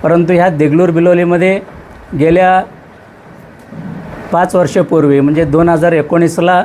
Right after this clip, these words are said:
माझं नावाची चर्चा झालेल्याच आहेत. अनेक पत्रकारांना माहिती आहेत, त्यावेळामध्ये सुद्धा माझं नावाची चर्चा या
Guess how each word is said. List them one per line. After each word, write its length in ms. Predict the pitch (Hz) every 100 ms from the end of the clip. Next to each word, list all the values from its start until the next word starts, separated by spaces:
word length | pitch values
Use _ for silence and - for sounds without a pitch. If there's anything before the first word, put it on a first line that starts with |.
| - - - - -
माझं 300 | 151 151 170
नावाची 340 | 165 170 165
चर्चा 340 | 170 175 165 175
झालेल्याच 500 | 156 147 147 139 131
आहेत. 140 | 85 - - - - - - - - -
अनेक 280 | 135 160 165
पत्रकारांना 680 | 165 156 156 165 165 165 175
माहिती 300 | 175 180 165
आहेत, 160 | 131 - -
त्यावेळामध्ये 500 | 151 156 160 160 160
सुद्धा 320 | 156 151 170
माझं 300 | 165 156 160
नावाची 300 | 156 156 156
चर्चा 340 | 147 151 135 160
या 180 | 156